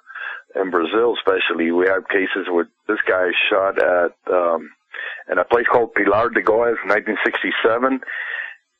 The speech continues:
And there was a U F O that landed in a, on a, on a runway. It's an old runway in the middle of the jungle. And this guy came out of his shack with, armed with a rifle. He shot, he, there were some figures running around the, the object. They were, he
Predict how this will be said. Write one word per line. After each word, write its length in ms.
And 160
there 100
was 180
a 80
U 160
F 160
O 80
that 100
landed 400
in 160
a, 400
on 80
a, 80
on 80
a 100
runway. 540
It's 140
an 160
old 160
runway 400
in 100
the 60
middle 180
of 160
the 60
jungle. 340
And 100
this 160
guy 220
came 160
out 140
of 100
his 80
shack 300
with, 160
armed 260
with 100
a 140
rifle. 400
He 100
shot, 200
he, 100
there 140
were 180
some 180
figures 340
running 200
around 340
the, 160
the 100
object. 400
They 60
were, 140
he 60